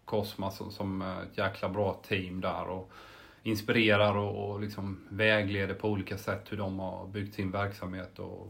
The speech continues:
även hittat med Micke och Gustav och Oskar där som, som hjälpte mig jäkligt mycket, eh, under de åren på olika sätt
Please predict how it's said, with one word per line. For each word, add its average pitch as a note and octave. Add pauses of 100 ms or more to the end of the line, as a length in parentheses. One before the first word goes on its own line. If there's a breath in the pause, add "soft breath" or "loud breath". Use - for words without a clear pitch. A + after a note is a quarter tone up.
(120)
även G#2+
hittat G#2
med G2
Micke G#2
och G2
Gustav G2
och F#2+
Oskar F#2
där G2
som, F#2+ (400 loud breath)
som A2
hjälpte G#2
mig G2+
jäkligt G#2
mycket, G#2 (280)
eh, F#2+
under G2+
de F#2+
åren F#2+
på G2+
olika F#2+
sätt -